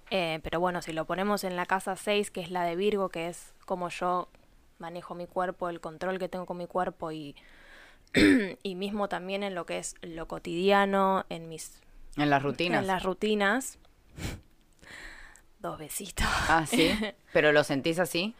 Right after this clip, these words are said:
Speaker 1: Y sí. O sea, es como que siempre intento como poder, no sé si la palabra es encarrilarme, pero poder organizarme en lo que es la rutina.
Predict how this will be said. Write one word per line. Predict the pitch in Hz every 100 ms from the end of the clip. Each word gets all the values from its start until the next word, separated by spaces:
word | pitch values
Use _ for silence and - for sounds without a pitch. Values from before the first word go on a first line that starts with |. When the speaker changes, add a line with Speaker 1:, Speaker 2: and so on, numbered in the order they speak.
| - -
Speaker 1:
Y | 240
sí. | 226 185 165 156 - -
O | 214
sea, | 226 202
es |
como | 254 240
que | 214 190 -
siempre | - 220 226 233
intento | 208 185 175 170
como | 165 165 160 151 151 _ _ _ _ _
poder, | 180 175 170 185 190 190 - _ _ _
no | 196 202
sé | - 208
si | - 175 -
la | 170 165
palabra | 160 160 165 165
es | 165 -
encarrilarme, | 165 165 170 170 165 165 180 180
pero | 165 160
poder | - 156 160 170 170 - - -
organizarme | - 170 170 180 240 226 196 247 - _ _ -
en | 170 156 151 151
lo | 156
que | 165
es | 165
la | 175
rutina. | 170 165 190 185 185